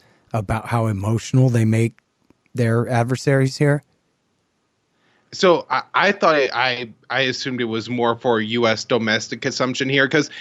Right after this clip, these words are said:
Speaker 2: what's happening is Congress is authorizing, like, big bulk money that the White House could kinda use for whatever it wants. And so a lot of the money has gone into the Presidential Drawdown Authority,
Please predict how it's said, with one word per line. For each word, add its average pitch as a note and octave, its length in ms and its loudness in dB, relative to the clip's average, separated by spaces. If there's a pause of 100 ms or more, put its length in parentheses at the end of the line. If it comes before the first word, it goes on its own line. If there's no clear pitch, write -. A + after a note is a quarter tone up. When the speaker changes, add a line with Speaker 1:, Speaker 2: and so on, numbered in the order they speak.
(180)
Speaker 2:
what's F3+ 440 0 (160)
happening A#2+ 880 -2
is A#2+ 300 -8
Congress F3 580 -4
is B2+ 160 -6 (120)
authorizing, A2+ 840 -2
like, G#2+ 320 -2
big D3 320 -2
bulk B2 320 2
money G#2 460 -2 (320)
that C3+ 320 2
the C#3+ 80 2
White B2+ 380 2
House B2+ 320 0
could A2 340 -6
kinda D#3 320 -2
use B2+ 260 0
for A#2 200 0
whatever G#2+ 400 0
it F#2+ 120 -6
wants. G2+ 320 -6 (280)
And A#2 100 -6
so C#3 120 2
a B2+ 40 4
lot C#3+ 260 2
of F#3 100 2
the D3 100 0
money B2+ 280 -2
has A#2 240 -2
gone A#2+ 240 0
into A#2+ 200 -6
the A2+ 120 -6
Presidential A#2+ 880 -2
Drawdown B2 680 0
Authority, D3 640 0